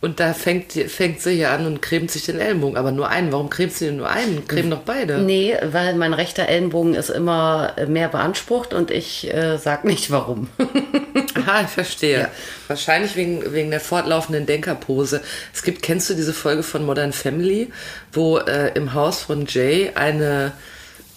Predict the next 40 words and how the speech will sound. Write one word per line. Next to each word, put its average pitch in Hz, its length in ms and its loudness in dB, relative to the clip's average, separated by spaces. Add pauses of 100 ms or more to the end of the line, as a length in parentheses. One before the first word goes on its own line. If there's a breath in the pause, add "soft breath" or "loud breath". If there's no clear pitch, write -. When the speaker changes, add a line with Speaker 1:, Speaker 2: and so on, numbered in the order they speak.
Speaker 1:
äh, 135 200 0
giftige 165 400 2
Spinne 175 400 0
unterwegs 202 580 2
ist 226 160 -2
und 180 60 2
Speaker 2:
Ja. 190 80 4
Speaker 1:
dann 175 100 2
schickt - 240 0
er 202 80 4
den, 165 320 2
äh, 147 380 2 (360 loud breath)
seinen 151 240 2
Stiefsohn 180 800 2
wieder 170 200 4
da 147 140 4
rein, 160 380 2
weil 165 120 2
er 156 260 2
angeblich 165 460 0
ein 156 80 0
lebenswichtiges, 165 840 0
äh, 151 260 0
Medikament 147 680 0
braucht? 208 340 -2
Speaker 2:
Ja, 175 100 2
kenn 170 240 -2
ich. 151 100 -2
Speaker 1:
Und 156 100 0
das 165 140 2
ist 202 140 -2
am 165 140 0
Ende 180 200 2
die 156 120 0
Creme 185 300 2
für 190 160 -4
seine 147 320 0
rauen 180 260 2
Ellenbogen. 160 540 0
Speaker 2:
Mhm. 247 200 -4